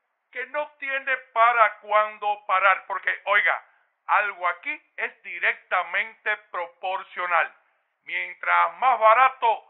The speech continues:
es el anormal al que entregan las líneas de mensaje, oiga, más burdas son las mentiras. A ver, mi gente, pero veamos un ejemplo en concreto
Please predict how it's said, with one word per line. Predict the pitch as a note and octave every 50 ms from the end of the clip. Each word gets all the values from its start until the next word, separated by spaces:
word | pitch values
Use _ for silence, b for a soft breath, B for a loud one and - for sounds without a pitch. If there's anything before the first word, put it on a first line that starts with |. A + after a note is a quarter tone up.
| _ _ _
es | - C4 C4+ - - _
el | - A3+ A3
anormal | A3 G#3+ G#3 G#3 G#3 G#3 A3 A#3+ A3+ G3+ - - _ _ _ _ -
al | F3+ F#3 G3+ G3+ -
que | - G#3
entregan | G3 G3 G3 - - C4+ C#4+ C#4+ C4+ B3 A#3 A3+ A3
las | G#3+ G#3 G3+ G3+
líneas | A#3 C#4 C#4 C4 B3+ A#3+ G#3+
de | A3 A3
mensaje, | G#3+ A3 A3 - - D#4+ D4+ C4+ C4 B3+ - _ _ _ _ _ _ _ _
oiga, | - G#3+ A#3 B3 A#3+ A3 F#3+ C#3+ A#2 - _ _ _ _ _ _
más | E3+ G#3+ A3+ A3+ G#3 - -
burdas | A3 A#3+ A#3+ A3 - A3 G3+ F#3+ - -
son | - G#3 G#3 G#3 G#3 G3+
las | F#3+ F#3 G3 G3+ F#3 F#3
mentiras. | G3 G3 G3 G3 F#3+ _ - A3 G#3+ F#3+ E3+ C#3+ B2 A2 G#2 - _ _ _ _ _ _ _ _ _ _ _ _ _ _
A | - G#3+ A#3+ A#3+ A#3+ A#3+ A#3+ A#3+ B3+ C#4+
ver, | D4+ D4 C4
mi | B3 B3
gente, | A3+ C#4+ D#4 D4+ - C4 A#3+ A#3+ -
pero | - B3 A#3 A#3 A#3 A3+
veamos | A3+ A3+ A#3+ C4+ D4+ D4 D4+ D4 D4 - - -
un | C4 C#4+ C#4+ C4+
ejemplo | B3+ A3+ A3 B3+ C4+ C#4+ C#4+ C4+ _ - B3+ A#3 A#3
en | A3+ G#3+
concreto | _ - G#3 G3+ G#3 G3+ _ C#4+ D#4+ E4 E4 E4 - - C#4+ B3+